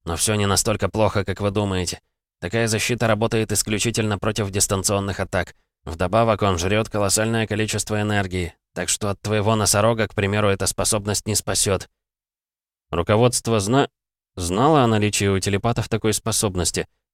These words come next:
Мы подпрыгнули на какой-то особо большой кочке, от чего я ударился головой о крышу. «Кеш, сдохнуть мы сегодня и так успеем,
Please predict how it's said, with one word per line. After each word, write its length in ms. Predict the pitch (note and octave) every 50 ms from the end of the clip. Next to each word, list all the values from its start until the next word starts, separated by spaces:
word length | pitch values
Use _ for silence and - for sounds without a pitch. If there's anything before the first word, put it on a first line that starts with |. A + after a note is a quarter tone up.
| _ _ _ _ _
Мы 160 | - E2+ E2
подпрыгнули 540 | - E2+ D#2+ - - F#2 E2+ E2+ F2+ F2 E2+
на 120 | E2 D#2+ D#2
какой-то 380 | - E2 - F#2 F2 - E2+
особо 300 | D#2+ - - F#2 E2+ E2+
большой 380 | D#2+ D#2+ E2 D#2 - - F2 E2
кочке, 420 | - - G#2 G#2+ - - - A2 -
от 140 | - G2 -
чего 280 | - - G2 F2+ F#2+ F#2+
я 180 | E2+ F2+ E2+
ударился 500 | E2+ E2 G2 F#2+ F2+ F#2 F#2+ F2+ - F#2
головой 400 | E2+ E2+ E2+ E2+ D#2+ D#2+ D#2+ D#2+
о 40 | D#2
крышу. 400 | - F2 E2 D#2 - - D#2+ - - _ _ _ _ _ _ _ _ _ _ _ _ _
«Кеш, 320 | - B2 A#2 - - - - _ _ -
сдохнуть 560 | D#2+ D#2 D#2+ A2+ B2 B2 - C3 C3 A#2+ -
мы 100 | C3 B2+
сегодня 420 | - A#2+ A#2+ B2+ B2+ A#2 B2+ B2
и 40 | A#2
так 180 | - C3+ C3 -
успеем, 460 | G#2+ - - - F#2+ E2+ E2 D#2